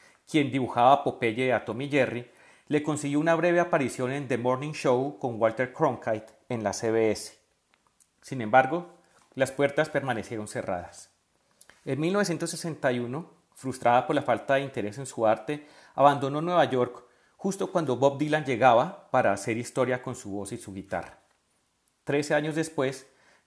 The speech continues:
tan pronto fue testigo de la renuncia de Nixon, Connie Converse desaparecería en la carretera. Esto es, hasta cuando el mundo volvió a oír su voz.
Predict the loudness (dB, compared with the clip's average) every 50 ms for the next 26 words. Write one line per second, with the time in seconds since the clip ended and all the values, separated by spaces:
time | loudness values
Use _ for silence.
0 | _ 0 0 0 0 -2 -4 -4 -4 -2 -4 -4 -2 0 -2 -2 -2 -2 -4 -6
1 | -6 -4 -6 -4 -2 0 2 2 2 2 0 0 -2 -4 -10 -18 _ -12 -10 -10
2 | -8 -8 -8 -8 -2 0 0 0 0 -2 -6 -6 -6 -8 -8 -8 -10 -16 _ _
3 | _ _ _ _ _ -4 -2 -2 -2 -2 -4 0 0 2 2 2 -2 -4 -4 -4
4 | -6 -6 -2 -4 -4 -2 -2 -6 -6 -6 -8 -8 -6 -4 -4 -4 -6 -6 -8 -10
5 | -10 -10 -10 -12 -14 -12 -14 -16 -16 -18 -20 -20 -20 _ _ _ _ _ _ _
6 | _ _ _ _ _ _ _ _ _ _ _ _ _ _ _ _ _ _ _ _
7 | _ _ _ _ _ _ _ _ -6 -6 -6 -2 0 0 0 0 0 -4 -6 -6
8 | -2 0 0 0 0 -2 -4 -4 -6 -6 -6 -8 -4 -2 0 0 0 0 -2 -2
9 | -2 -2 -4 -4 -4 -4 -4 -4 -4 -8 -10 -10 -10 -10 -10 -12 -14 -16 -18 -18